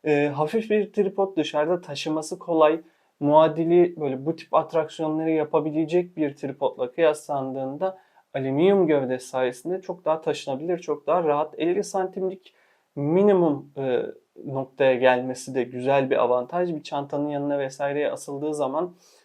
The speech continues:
çok büyük bir sorun çıkartmamasını sağlıyor bu elli santimlik durum. Dediğim gibi her şeyle yeterli. Tabii ki çok profesyonel bir tripod değil.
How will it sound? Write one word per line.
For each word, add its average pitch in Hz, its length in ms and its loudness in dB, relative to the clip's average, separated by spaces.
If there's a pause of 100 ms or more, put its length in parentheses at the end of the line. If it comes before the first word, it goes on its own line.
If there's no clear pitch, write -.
(160)
çok - 240 -6
büyük 160 240 -6
bir 151 140 2
sorun 156 400 -2
çıkartmamasını 160 800 -2
sağlıyor 160 460 0
bu 143 80 -2
elli 135 220 -4
santimlik 135 640 -8
durum. 139 300 -2 (1080)
Dediğim 175 320 4
gibi 147 460 -2
her 185 240 -2
şeyle 170 360 0
yeterli. 156 680 2 (560)
Tabii 180 340 4
ki 185 180 -2
çok 175 300 -4
profesyonel 165 960 0
bir 135 300 -4
tripod 127 500 -8
değil. 127 340 -4